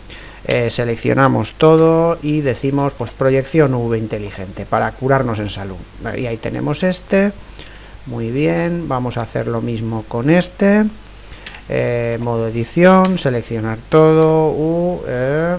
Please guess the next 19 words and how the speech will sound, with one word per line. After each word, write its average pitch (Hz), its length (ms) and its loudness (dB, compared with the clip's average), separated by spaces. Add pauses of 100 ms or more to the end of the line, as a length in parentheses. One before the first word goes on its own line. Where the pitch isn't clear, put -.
mm, 131 380 -4
proyección 117 400 -2
V 113 180 -4
inteligente, 151 720 0
aceptamos 117 600 0
lo 107 180 -6
que 87 100 -12
hay. 82 160 -14 (1080)
De - 220 -10
nuevo, 156 500 4
vaya, 107 280 0 (120)
tiene 110 260 -2
muchos 117 420 2
estos. - 500 -2 (440)
Modo 120 320 2
edición, 156 640 6
seleccionar 101 640 -8
todo, 131 800 4
u, 139 400 2